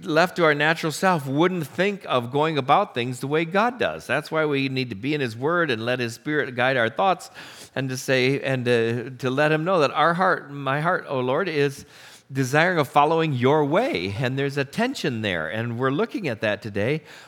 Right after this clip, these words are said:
We're un-, asking the question, can Jesus satisfy? And are you willing to go the Jesus way and let go of your own way of doing things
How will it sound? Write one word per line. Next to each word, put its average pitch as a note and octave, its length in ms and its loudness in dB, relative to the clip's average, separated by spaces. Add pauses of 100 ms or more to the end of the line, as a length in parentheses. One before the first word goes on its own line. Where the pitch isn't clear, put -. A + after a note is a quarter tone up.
We're D3 160 2
un-, E3+ 180 0
asking F#3 400 0
the C#3 80 0
question, B2+ 400 -2
can F#3 340 0
Jesus C#3+ 380 -2
satisfy? G2+ 720 -2 (560)
And D3+ 420 0 (160)
are C#3+ 100 8
you F#3 160 2
willing G3+ 380 2
to D#3+ 100 0
go D#3 220 4
the E3 100 0
Jesus F#3 480 -2
way G#3+ 300 2
and A#2 200 0
let D3+ 220 2
go E3 140 2
of F3+ 120 2
your D3 200 4
own F#3+ 320 4
way B2+ 220 4
of A2+ 120 2
doing B2 260 0
things B2+ 380 -4